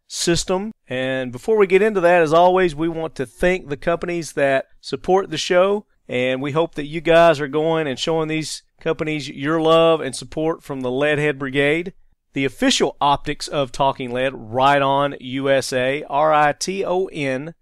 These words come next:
U S A. They are an American-owned company, veteran-owned company, family-owned company. They're based out of Arizona. They have some of the best glass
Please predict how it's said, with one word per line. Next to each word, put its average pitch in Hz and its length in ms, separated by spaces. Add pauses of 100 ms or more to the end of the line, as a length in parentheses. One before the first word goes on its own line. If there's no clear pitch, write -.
(140)
U 135 200
S 170 200
A. 135 360 (220)
They 127 180
are 127 520
an 123 440
American-owned 175 960
company, 196 500 (220)
veteran-owned 175 720
company, 185 540
family-owned 160 840
company. 143 460
They're 143 100
based 139 320
out 135 100
of 120 120
Arizona. 165 680 (120)
They 185 320
have 165 560 (160)
some 143 280
of 117 140
the 175 200
best 196 460
glass 160 720